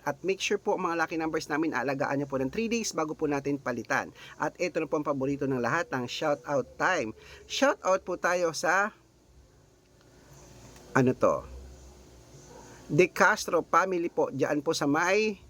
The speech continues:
Santa Rosa, Laguna. Shoutout po sa De Castro family sa walang sawang panonood po. Tuwing umaga, nanonood po lao-, daw po sila. Alas singko pa lang, pinanonood ang ating mga S T L. Shoutout po, Laguna, ilang beses na kitang napanalo. Ngayon, humihingi po sila ng S T L or Weteng, padadalan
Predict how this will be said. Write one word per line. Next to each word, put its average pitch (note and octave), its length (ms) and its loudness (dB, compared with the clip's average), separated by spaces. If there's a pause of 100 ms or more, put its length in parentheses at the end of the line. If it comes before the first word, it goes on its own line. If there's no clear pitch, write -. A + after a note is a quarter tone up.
(140)
Santa F#3 400 0
Rosa, D#3 400 2
Laguna. C#3 480 2
Shoutout D3 480 0
po E3 140 -4
sa E3+ 100 -2 (460)
De C#3+ 240 -10
Castro F3+ 480 0
family E3+ 480 0 (320)
sa D3 240 0
walang D3 160 4
sawang D3 320 2
panonood D3 320 0
po. D#3+ 160 -2
Tuwing D3 160 0
umaga, D#3+ 320 2
nanonood D#3 400 0
po C#3+ 160 -2
lao-, C3+ 400 2
daw D3 240 0
po D3 160 -6
sila. D3+ 240 -2
Alas C3+ 160 -2
singko C#3+ 160 -4
pa D3+ 160 0
lang, E3 80 2
pinanonood C#3 480 0
ang C#3 160 -4
ating C3+ 160 0
mga B2 160 -2
S B2+ 160 -8
T C#3 160 -2
L. G3+ 160 2 (320)
Shoutout - 480 0
po, - 80 -4
Laguna, F#3+ 480 2
ilang G3 240 2
beses F3 320 -2
na E3+ 80 0
kitang E3 240 -2
napanalo. C3 480 0
Ngayon, D#3+ 240 0
humihingi D#3 320 0
po - 80 -8
sila D3+ 240 0
ng C#3 160 -2
S C3+ 160 -6
T E3 160 -2
L D3 160 0
or D3+ 80 2
Weteng, F#3+ 320 0
padadalan B2+ 560 -2